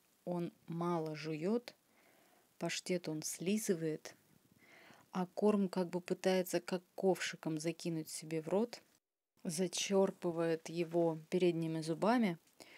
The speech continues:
и потом языком пытается протолкнуть и проглотить.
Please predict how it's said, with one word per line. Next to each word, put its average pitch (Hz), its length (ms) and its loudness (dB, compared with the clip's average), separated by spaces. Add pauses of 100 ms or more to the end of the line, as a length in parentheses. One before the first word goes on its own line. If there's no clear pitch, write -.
(380)
и 185 60 -4
потом 196 320 4
языком 202 580 2
пытается 175 800 0 (920)
протолкнуть 185 800 2
и 175 80 -4
проглотить. 170 800 0